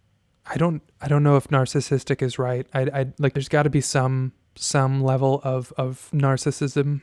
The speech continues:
attached to, you know, deciding that, that my thoughts are worthy of, of being shared to begin with. I think that comes easier to a lot of people. This also might map onto the, the configuration of values that,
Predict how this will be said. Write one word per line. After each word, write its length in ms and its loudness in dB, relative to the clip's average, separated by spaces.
attached 640 -4
to, 580 -4
you 120 -4
know, 220 -8
deciding 760 0
that, 320 -2
that 300 -6
my 340 0
thoughts 520 -4
are 320 -2
worthy 440 4
of, 300 0
of 200 0
being 280 0
shared 580 -2
to 80 -6
begin 320 -4
with. 200 -4
I 40 -2
think 180 2
that 140 4
comes 220 2
easier 380 2
to 180 0
a 20 4
lot 160 0
of 80 -4
people. 420 -2
This 180 2
also 240 6
might 240 2
map 300 0
onto 460 0
the, 400 0
the 560 -2
configuration 640 4
of 60 -2
values 580 2
that, 260 -4